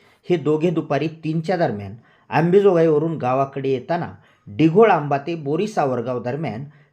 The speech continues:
त्यांच्या दुचाकीचा व पिकअपचा अपघात झाला. यामध्ये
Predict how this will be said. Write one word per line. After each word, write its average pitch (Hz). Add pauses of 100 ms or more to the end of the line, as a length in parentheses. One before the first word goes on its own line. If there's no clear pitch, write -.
(120)
त्यांच्या 165
दुचाकीचा 156 (300)
व 135
पिकअपचा -
अपघात 92
झाला. - (580)
यामध्ये 151